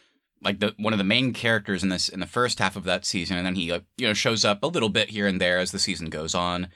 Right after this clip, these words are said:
And then, yeah, you're right, he does get, like, you know, two seasons of his own show, but I'm kinda with you. It's like,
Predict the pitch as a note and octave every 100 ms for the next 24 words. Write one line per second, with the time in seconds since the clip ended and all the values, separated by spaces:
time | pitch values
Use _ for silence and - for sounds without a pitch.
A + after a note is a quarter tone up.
0 | _ _ - F#3 G3+ F#3+ G#2+ C3 A2 A2
1 | B2 D#3+ C#3 D3+ B2+ A#2+ B2+ F#2 - D#3
2 | C3+ - A#2+ A#2 G2+ G2 G2 G#2+ F#2+ F#2
3 | - G2+ F2 B2 F3 G#3+ G3+ C3 C3+ F2
4 | F2 A2+ G2